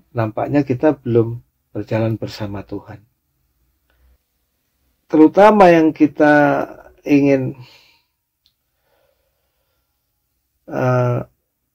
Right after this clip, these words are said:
yang, yang kita butuhkan adalah kita m-, mengatakan kepada Allah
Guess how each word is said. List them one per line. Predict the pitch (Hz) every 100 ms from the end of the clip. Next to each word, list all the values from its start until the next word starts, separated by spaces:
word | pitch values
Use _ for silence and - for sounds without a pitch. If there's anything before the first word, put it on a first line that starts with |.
| _ _ _ _ _
yang, | 147 139 131
yang | 120
kita | 135 127 120
butuhkan | 123 127 113 165 190
adalah | 139 113 113 110
kita | - 110 120 110 113 - _ _ _ _ _ _ _ _ _ _ _ _ _ _ _ _ _ _ _ _ _ _ _ _ _ _ _ _ _ _ _ _ _ _ _ -
m-, | 135 - _ _ _ _ _ _ _ _ _ _ _ 151
mengatakan | 151 139 131 180 - 165 143
kepada | - 120 135 165
Allah | 185 135 110